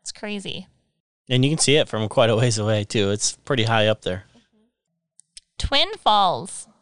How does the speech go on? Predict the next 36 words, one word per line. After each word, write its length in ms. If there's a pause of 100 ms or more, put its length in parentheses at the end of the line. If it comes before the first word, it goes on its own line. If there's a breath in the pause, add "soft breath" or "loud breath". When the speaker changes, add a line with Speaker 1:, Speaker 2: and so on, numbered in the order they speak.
(760)
Speaker 2:
When 160
we 100
made 200
it 120
to 140
Twin 340
Falls, 340
we 100
stayed 320
at 120
the 80
Snake 400
River 260
Canyons 540
Park. 420 (1000 soft breath)
Um, 260
it's 280
on 140
the 80
north 360
side 400
of 140
the 60
Snake 360
River, 440 (1040)
really 360
close 420
to 540 (1000)
Twin 300
Falls. 560 (1080)
Uh, 300
it's 200
not 180
really, 240
like, 180
a 300